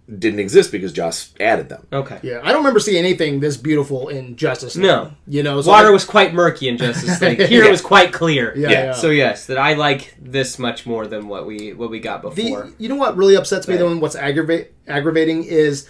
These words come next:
Speaker 3: you have that awesome setup shot going into Atlantis. You have the awesome setup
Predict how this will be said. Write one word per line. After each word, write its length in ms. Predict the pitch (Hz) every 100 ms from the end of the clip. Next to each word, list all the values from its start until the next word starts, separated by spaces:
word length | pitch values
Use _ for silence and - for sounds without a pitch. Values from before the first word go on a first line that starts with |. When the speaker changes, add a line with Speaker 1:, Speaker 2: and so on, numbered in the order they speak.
| _ _ _ -
Speaker 3:
you 220 | 185 185
have 120 | 262
that 140 | 262 -
awesome 340 | 190 185 175
setup 280 | - 165 160
shot 320 | - 143 135
going 220 | 151 160
into 200 | 156 151 156
Atlantis. 520 | 156 160 165 160 -
You 140 | 139
have 160 | 151 143
the 100 | 139
awesome 360 | 160 175 196
setup 420 | 170 180 165 165